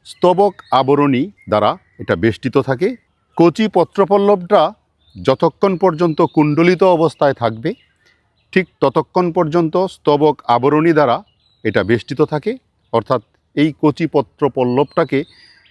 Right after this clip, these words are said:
খুব ভালোভাবে সুরক্ষা দেওয়া হয়। বিভিন্ন রকমের উদ্ভিদে নতুন কুঁড়ির চারপাশে যে ছোট, শক্ত, খসখসে ও আঁশযুক্ত পাতার মতো অংশ থাকে, সেটাকেই সাধারণত স্তবক আবরণী বলা হয়, যাকে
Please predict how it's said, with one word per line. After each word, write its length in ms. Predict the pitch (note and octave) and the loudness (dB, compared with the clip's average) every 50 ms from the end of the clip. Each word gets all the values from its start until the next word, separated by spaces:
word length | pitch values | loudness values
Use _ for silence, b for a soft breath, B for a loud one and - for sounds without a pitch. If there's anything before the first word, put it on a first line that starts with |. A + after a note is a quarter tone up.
| b b _ _ - | b b _ _ -2
খুব 120 | - E3+ C3+ _ _ _ _ _ _ - - | -2 -2 -2 _ _ _ _ _ _ -20 -10
ভালোভাবে 460 | F2 G2+ - C#3+ D3+ C#3 C3 A2+ A2+ G#2 - | -4 -2 0 0 2 0 0 -2 -4 -6 -4
সুরক্ষা 380 | - A2+ G#2+ F#2+ _ - G#2 F#2 F2+ | -2 -2 -2 -2 _ -8 -8 -6 -4
দেওয়া 180 | F2 E2 D2+ D#2 | -4 -6 -6 -8
হয়। 140 | D#2+ E2 - _ _ _ _ _ _ _ - G#2+ | -12 -16 -18 _ _ _ _ _ _ _ -6 -2
বিভিন্ন 340 | A#2+ D3+ E3 A3+ A3+ A3+ A#3 A#3 A3 | 0 2 2 4 2 4 4 4 2
রকমের 340 | G#3 - A3+ G#3+ G#3+ G#3+ G#3 - _ _ - - C3 | 2 0 0 0 0 0 0 -2 _ _ -2 -2 -2
উদ্ভিদে 420 | C3 A#2 A#2 D3 F#3+ E3+ E3+ C#3 E3 G3+ _ _ _ _ - G#2 B2 | -2 0 0 0 2 2 2 0 -2 -6 _ _ _ _ -2 0 0
নতুন 240 | D3 C3+ - F#3 F#3 F3 - | 0 0 0 -2 -2 -2 0
কুঁড়ির 260 | - D#3+ D#3+ F3+ F3+ D3+ - - | 2 2 2 2 0 -2 -2 0
চারপাশে 440 | D3 B2+ B2 - D#3+ D3+ - - E3 D3 | 0 0 0 -2 -4 -4 -2 -2 -4 -2
যে 140 | C3 C#3+ B2+ - | 0 -2 -2 -2
ছোট, 180 | - - C#3 - D3+ C#3 E3 G#3 _ _ _ - - - | -2 -4 0 0 0 0 0 -4 _ _ _ -8 -4 -2
শক্ত, 360 | B2+ B2 - _ _ - - D#3 F3 G3 _ _ _ - - | -2 -2 -2 _ _ -4 -2 -2 -2 -4 _ _ _ -8 -4
খসখসে 520 | C3 C3 - - - D#3+ C#3+ - - E3 E3 - | -2 -2 -2 -2 -2 -2 -2 0 0 -2 0 0
ও 40 | B2+ A#2+ G#2+ A2 | 0 0 2 0
আঁশযুক্ত 380 | A#2+ A2+ A2+ C3+ D3+ - - D#3 C#3 - | -2 -2 -4 -4 -4 -4 -2 -4 -2 0
পাতার 260 | A#2 G2+ - B2+ B2+ C3 | -2 -2 -2 -4 -4 -4
মতো 200 | C3+ C3+ - C3 A2+ | -6 -6 -4 -2 -2
অংশ 160 | A2+ A#2 - - C3+ - | -2 -4 -6 -8 -8 -8
থাকে, 180 | C3+ B2+ D#3+ G3+ C4 _ _ _ _ - | -8 -6 -8 -8 -10 _ _ _ _ -6
সেটাকেই 400 | - C#3+ - D3 C3+ - C#3 B2+ - - | -4 -2 -2 -2 -2 -2 -4 -4 -4 -4
সাধারণত 400 | G#2+ G2+ G#2+ G#2+ G#2 F#2+ - G#2 F#2+ F#2+ - _ _ _ - - | -4 -2 -2 -2 -4 -4 -4 -4 -6 -6 -8 _ _ _ -20 -12
স্তবক 380 | - - A#2 A#2 A2 A#2 G#2 - G#2 | -4 -2 -2 0 0 0 0 0 -2
আবরণী 320 | G2+ G#2+ G#2 G#2+ G#2 G#2 F#2+ G2+ | 0 0 -2 -2 -2 -2 0 0
বলা 140 | G2+ G2+ G#2 | 0 0 0
হয়, 200 | B2 E3+ A3 B3 _ _ _ - - - | -2 -4 -6 -6 _ _ _ -20 -16 -4
যাকে 260 | - B2+ A#2+ A2+ C3+ | 0 0 0 0 0